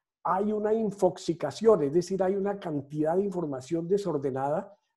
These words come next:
pero también está el beneficio de que la inteligencia artificial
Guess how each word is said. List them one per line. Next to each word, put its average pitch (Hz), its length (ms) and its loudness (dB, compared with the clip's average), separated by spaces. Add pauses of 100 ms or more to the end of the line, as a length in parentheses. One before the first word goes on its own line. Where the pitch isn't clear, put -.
(140)
pero 156 220 -6
también 160 380 -4
está 185 400 -6 (180)
el 170 140 -4
beneficio 156 560 -2
de 165 80 0
que - 100 -6
la 127 120 -4
inteligencia 135 600 -4
artificial 139 640 -4